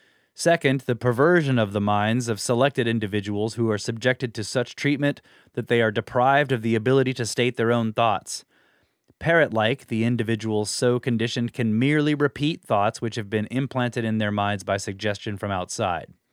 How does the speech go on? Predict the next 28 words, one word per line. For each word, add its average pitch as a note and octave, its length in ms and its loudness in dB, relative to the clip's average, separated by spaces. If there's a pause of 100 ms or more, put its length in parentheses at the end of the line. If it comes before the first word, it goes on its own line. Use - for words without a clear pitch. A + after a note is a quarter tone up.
(240)
In B2 120 -2
effect, C#3+ 400 0 (440)
the B2 100 -4
brain C3+ 380 4
under B2 180 2
these A#2+ 240 -2
circumstances A#2 680 -2
becomes A#2 400 -2
a A2+ 60 -4
phonograph, G#2+ 680 0
playing B2 320 0
a A2 40 -2
disc A#2+ 420 -2
put B2 180 0
on A#2 140 0
its A2 160 -6
spindle A#2+ 460 0
by G2+ 180 0
an G2+ 140 0
outside A2 480 -2
genius A2+ 500 0
over G2 160 -4
which G2 220 -6
it G2 80 -8
has F#2+ 180 -4
no F#2 240 -4
control, E2 560 -8 (180)
unquote. E2 540 -10